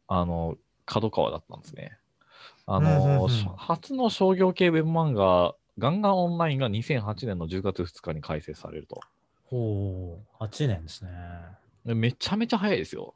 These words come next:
Speaker 1: あの、
Speaker 2: 早いっすね。
Speaker 1: 浦-、次に、あの、で-、出たの浦サンデーなんですけど、そ-、それまで、
Speaker 2: はい。
Speaker 1: 浦サンデー開設まで、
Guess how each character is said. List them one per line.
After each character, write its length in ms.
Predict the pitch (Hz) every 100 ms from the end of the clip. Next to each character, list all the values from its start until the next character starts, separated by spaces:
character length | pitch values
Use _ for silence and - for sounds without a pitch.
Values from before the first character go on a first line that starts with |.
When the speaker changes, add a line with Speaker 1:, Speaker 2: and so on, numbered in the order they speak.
| _ -
Speaker 1:
あ 140 | 101
の、 140 | 98
Speaker 2:
早 260 | - 127 135
い 40 |
っ 20 | 113
す 160 | -
ね。 60 | 92
Speaker 1:
浦-、 40 | 202
次 120 | 285
に、 320 | 151 95 - _ _ -
あ 120 | 110
の、 160 | 98 92
で-、 200 | 107 - -
出 140 | 110
た 100 | 95
の 80 | 82
浦 180 | 95 135
サ 140 | 170
ン 40 | 127
デ 80 |
ー 20 | 78
な 80 |
ん 60 | -
で 20 |
す 40 | -
け 60 |
ど、 160 | 92 -
そ-、 260 | - - -
そ 120 | - 165
れ 60 |
ま 100 | 208
で、 80 | 127
Speaker 2:
は 60 | 101
い。 20 |
Speaker 1:
浦 160 | 151
サ 100 | 190
ン 60 | 240
デ 100 | 104
ー 40 |
開 180 | - 101
設 160 | 107 107
ま 100 | 98
で、 220 | 87